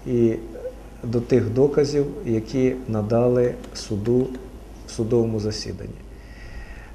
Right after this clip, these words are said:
Е, оце якраз, я вважаю, є основною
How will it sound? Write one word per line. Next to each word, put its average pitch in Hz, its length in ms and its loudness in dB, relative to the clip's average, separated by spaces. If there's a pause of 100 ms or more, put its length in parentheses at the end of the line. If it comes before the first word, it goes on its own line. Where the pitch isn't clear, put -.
(340)
Е, 113 800 -4 (260)
оце 175 340 8
якраз, 139 560 6 (140)
я 120 160 8
вважаю, 120 600 6 (680)
є 139 460 4 (600)
основною 123 920 4